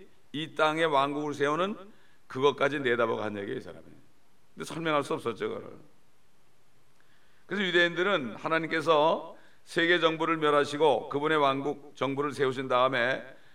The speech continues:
주님께서 왕의 보좌에 앉으실 것을 기대하고 있었죠. 다니엘은 이것을 예언하고 있는데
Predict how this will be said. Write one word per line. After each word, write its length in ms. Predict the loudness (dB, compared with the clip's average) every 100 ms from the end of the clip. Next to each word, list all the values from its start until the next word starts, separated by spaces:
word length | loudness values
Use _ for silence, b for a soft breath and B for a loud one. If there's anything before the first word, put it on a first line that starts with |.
| B
주님께서 840 | -4 -2 -2 2 6 6 6 -2 -2
왕의 500 | 2 4 4 0 -2
보좌에 320 | 0 2 2
앉으실 280 | 0 -2 -4
것을 640 | -4 -2 -4 -4 -8 -18 b b b b -16
기대하고 1000 | -12 -4 -2 0 0 2 2 0 -6 -18 -20 -20 -16
있었죠. 560 | -12 -6 -6 -6 -10 -10 -10 -2
다니엘은 420 | 0 4 4 4
이것을 320 | 0 0 0
예언하고 280 | 2 2 0
있는데 540 | -2 -4 -2 -2 -2